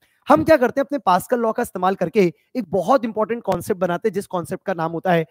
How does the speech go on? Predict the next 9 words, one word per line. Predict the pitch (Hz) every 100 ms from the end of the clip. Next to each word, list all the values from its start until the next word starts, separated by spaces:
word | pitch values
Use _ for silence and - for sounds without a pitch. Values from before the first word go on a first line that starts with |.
| _ _ 208
the | - 185
concept | 190 - 226 -
of | 160 156 - _ _ _ _ _ _ _ _ _ -
sorry, | 135 135 - _ _
the | 214 208
concept | 208 202 247 -
of | 175 165 _ _ - -
hydraulic | 190 185 - 196 208 220 156 165
lifts। | - -